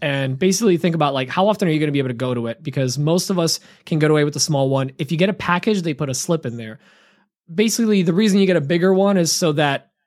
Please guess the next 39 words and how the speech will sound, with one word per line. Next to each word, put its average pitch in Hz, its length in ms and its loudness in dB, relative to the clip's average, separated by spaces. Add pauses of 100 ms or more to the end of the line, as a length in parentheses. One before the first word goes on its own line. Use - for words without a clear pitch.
(140)
after 170 280 0
hours, 165 520 0 (100)
or 160 300 2
if 147 100 -6
there's 143 220 2
a - 20 0
long 135 260 0
line, 139 300 2
you 143 80 2
don't 135 100 0
have 135 120 -4
to 139 80 0
wait 131 440 0
to - 80 -2
give 127 200 0
them 131 140 -4
the 120 100 -4
slip 127 280 -6
to - 80 -6
get 127 140 -2
your 98 80 -12
package, 135 500 -4
giggity. 160 400 0
You 135 160 0
can 131 140 0
just 127 300 -2 (420)
get 139 140 2
it 135 120 -4
from 131 220 2
your 123 140 2
P 127 140 0
O 110 100 -2
box. - 340 -8 (340)
So 185 400 0 (360)
I 180 100 4
have, 208 100 2
like, 196 120 2
a 180 60 0
medium 139 520 -2